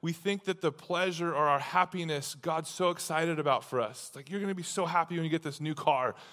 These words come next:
Man, when you get this pay raise, then you'll be happy, and I'm happy for you." That's your pursuit. Or when you get this destination vacation, then you're gonna truly get the rest you need. But not, not for me. It's, it's, it's in Tahiti. It's there.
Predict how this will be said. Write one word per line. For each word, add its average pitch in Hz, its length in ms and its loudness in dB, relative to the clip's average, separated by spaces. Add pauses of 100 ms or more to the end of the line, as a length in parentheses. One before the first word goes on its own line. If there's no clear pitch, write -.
(140)
Man, 156 160 4
when 151 120 2
you 170 80 0
get 185 120 2
this 170 140 -4
pay 170 200 0
raise, 170 240 4 (120)
then 185 240 2
you'll 190 120 2
be 165 120 -2
happy, 156 320 4
and 156 100 0
I'm 143 80 -2
happy 160 320 0
for 165 320 0
you." 135 320 0 (340)
That's 175 320 4
your 180 120 0
pursuit. 165 580 0 (300)
Or 147 80 2
when 175 80 2
you 185 80 0
get 151 260 2
this 180 240 0
destination 175 840 2 (300)
vacation, 160 680 2
then 165 160 2
you're 190 140 4
gonna 180 200 2
truly 190 480 4
get 170 180 2
the 151 120 0
rest 151 400 0
you 147 100 -2
need. 120 400 -4
But 123 180 2
not, 151 400 4 (460)
not 151 220 2
for 156 120 -2
me. 143 180 2
It's, 107 260 -2
it's, - 200 -6 (120)
it's - 180 -2
in 135 120 -4
Tahiti. 131 440 -2
It's 95 160 -8
there. 117 360 0